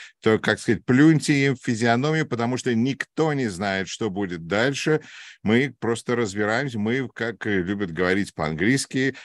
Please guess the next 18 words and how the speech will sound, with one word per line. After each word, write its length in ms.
uncharted 1000
waters. 960
Воды, 640
на 100
которые 400
ещё, 300
ещё 300
не 120
на 160
картах, 600
так 180
что 140
мы 180
как 280
бы 600
первые 460
здесь. 460
Ам, 520